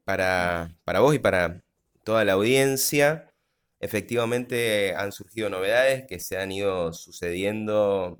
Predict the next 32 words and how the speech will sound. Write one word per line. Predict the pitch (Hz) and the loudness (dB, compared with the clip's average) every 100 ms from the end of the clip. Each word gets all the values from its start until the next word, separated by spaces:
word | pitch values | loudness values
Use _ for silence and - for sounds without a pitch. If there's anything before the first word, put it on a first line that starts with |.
| - | -14
en | 82 | -10
el | 82 | -8
transcurso | 80 82 - 95 90 101 | -10 -12 -8 -8 -6 -4
de | 87 | -4
las | 82 | -4
últimas | 95 98 95 92 | -6 -6 -4 0
horas | 101 104 98 | 2 2 0
de | 90 87 | -2 -4
la | 82 | -4
jornada | - 80 92 92 92 | -8 -6 -2 0 0
de | 90 | 0
ayer | 85 95 117 131 147 _ _ _ _ | -2 0 2 0 -2 _ _ _ _
y | 90 82 | -14 -8
toda | - 104 98 | -2 0 2
la | 92 | 0
madrugada | 87 87 87 92 90 87 82 80 80 80 82 | -2 -2 -2 0 0 0 -2 -4 -4 -6 -6
de | 87 104 | -2 0
hoy, | 123 131 | 0 -2
que | 82 | -8
hemos | 82 | -14
estado | 82 92 90 90 _ _ _ - | -12 -6 -4 -6 _ _ _ -10
pendientes | 85 92 110 104 90 80 | -6 -2 -2 -4 -6 -10
justamente | 87 87 87 95 87 | -8 -6 -4 -6 -4
de | 87 87 | -4 -4
esas | - 87 85 | -6 -8 -6
novedades | 85 87 104 117 110 | -4 0 4 2 2
y | 85 | -4
la | 80 | -6
forma | 82 90 | -6 -4
en | 82 | -6
las | 80 | -6
cuales | 95 92 92 - | -4 -2 -2 -6